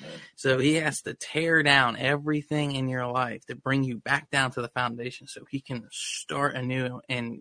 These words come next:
Speaker 2: have the new birth and be alive in him and let him be the one who guides and directs us through life. And it's so interesting that how our general terms and verbiage like rock bottom comes into play, 'cause it's like, wow,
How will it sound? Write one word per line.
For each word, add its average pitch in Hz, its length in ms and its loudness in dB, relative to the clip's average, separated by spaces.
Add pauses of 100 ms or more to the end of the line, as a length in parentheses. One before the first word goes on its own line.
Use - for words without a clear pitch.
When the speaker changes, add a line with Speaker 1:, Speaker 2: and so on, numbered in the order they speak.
(100)
Speaker 2:
have 135 280 0
the 127 80 -2
new 127 220 -2
birth 127 380 -2
and 117 320 -8 (420)
be 131 100 2
alive 123 380 2
in 113 140 -2
him 127 500 -2
and 113 260 -6
let 127 180 0 (160)
him 151 260 8
be 131 120 4
the 120 140 -2
one 117 340 -4
who 120 180 -8
guides 123 380 -6
and 117 80 -10
directs 117 400 -6
us - 140 -12
through 120 200 -4
life. 120 300 -2 (640)
And 131 160 2
it's 123 200 0
so 160 220 0
interesting 127 640 2
that 127 160 -4 (160)
how 127 280 2
our 120 220 2 (280)
general 135 420 6
terms 127 460 2
and 117 120 -4
verbiage 120 520 -2
like 120 320 0
rock 117 340 0
bottom 123 320 0
comes 123 300 -6
into 120 140 -8
play, 123 280 -4
'cause 123 160 -10
it's - 220 -14
like, - 180 -8
wow, 139 380 -2